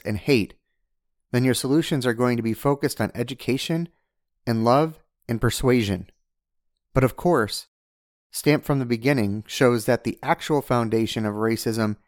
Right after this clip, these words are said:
is not ignorance and hate, but self-interest, particularly economic and political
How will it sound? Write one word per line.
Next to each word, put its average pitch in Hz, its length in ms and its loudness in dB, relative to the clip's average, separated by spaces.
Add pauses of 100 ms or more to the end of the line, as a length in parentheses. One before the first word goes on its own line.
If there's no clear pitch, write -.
(320)
is 110 180 -4
not 135 320 2
ignorance 139 460 0
and 104 140 -2
hate, 113 340 -2 (680)
but 123 160 0
self-interest, - 1040 -2 (580)
particularly 120 800 0
economic 120 640 -2 (320)
and 113 160 -2
political 143 640 0